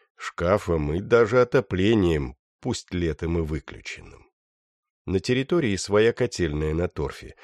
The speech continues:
так что вояки шикуют. И в дома частные через дорогу тепло проведено. Там меня переодели в форму, чтобы не выделялся. Выдали К М Л,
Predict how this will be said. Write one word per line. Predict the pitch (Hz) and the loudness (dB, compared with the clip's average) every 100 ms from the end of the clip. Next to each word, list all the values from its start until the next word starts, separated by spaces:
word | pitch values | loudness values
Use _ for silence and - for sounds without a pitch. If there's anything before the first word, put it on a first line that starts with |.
| - - _ _ _ _ | -20 -20 _ _ _ _
так | 165 175 | 0 0
что | - - 165 | -6 -2 0
вояки | 143 156 101 95 - 123 | 4 4 6 4 2 -6
шикуют. | - 117 - 73 67 - - _ _ _ _ _ _ - | -8 -10 -8 -8 -8 -14 -20 _ _ _ _ _ _ -6
И | 98 | 0
в | |
дома | 110 131 85 | 2 2 2
частные | - 90 73 - 73 73 73 | 0 -2 -2 -4 -6 -6 -6
через | - 85 78 | -6 -6 -4
дорогу | 87 82 76 69 76 | -2 -2 -4 -6 -8
тепло | - 92 76 73 | -8 -8 -6 -6
проведено. | 80 78 71 69 71 - - _ _ _ _ _ _ _ _ _ _ _ _ - | -4 -6 -6 -8 -8 -10 -18 _ _ _ _ _ _ _ _ _ _ _ _ 0
Там | 107 90 | 2 4
меня | 90 90 | 2 0
переодели | 82 90 90 85 85 80 | 0 0 0 0 -2 -4
в | - | -8
форму, | - 123 85 76 73 | -2 0 2 0 -4
чтобы | - 90 85 | -6 -6 -2
не | 87 | 0
выделялся. | 87 85 92 76 64 - 67 - _ _ _ | 0 0 0 0 -4 -10 -14 -18 _ _ _
Выдали | 82 151 107 82 80 76 | -2 0 2 0 0 -4
К | - 85 - | -4 -4 -2
М | 92 76 - | -2 -4 2
Л, | 110 127 | 4 4